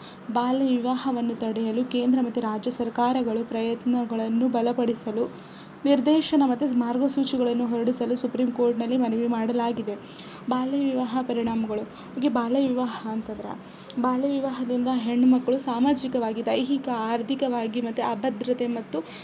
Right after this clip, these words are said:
ಸಮಸ್ಯೆಗಳನ್ನು ಎದುರಿಸಬೇಕಾಗುತ್ತದೆ. ಇಂತಹ ಅವರು ಶೈಕ್ಷಣಿಕ ಭವಿಷ್ಯ ಕೂಡ ನಾಶವಾಗುತ್ತೆ ಬಾಲ್ಯ ವಿವಾಹದಿಂದಾಗಿ.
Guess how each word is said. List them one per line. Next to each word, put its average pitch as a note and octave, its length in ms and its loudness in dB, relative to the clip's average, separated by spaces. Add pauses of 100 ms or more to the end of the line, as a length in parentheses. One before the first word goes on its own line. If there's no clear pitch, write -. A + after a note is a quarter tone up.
(120)
ಸಮಸ್ಯೆಗಳನ್ನು B3 720 2
ಎದುರಿಸಬೇಕಾಗುತ್ತದೆ. A3+ 1120 -2 (340)
ಇಂತಹ C#4 360 0 (440)
ಅವರು A#3+ 340 0
ಶೈಕ್ಷಣಿಕ C4 640 0
ಭವಿಷ್ಯ B3 460 0
ಕೂಡ B3+ 220 2
ನಾಶವಾಗುತ್ತೆ A3+ 800 -2
ಬಾಲ್ಯ A3 300 0
ವಿವಾಹದಿಂದಾಗಿ. A3 920 -2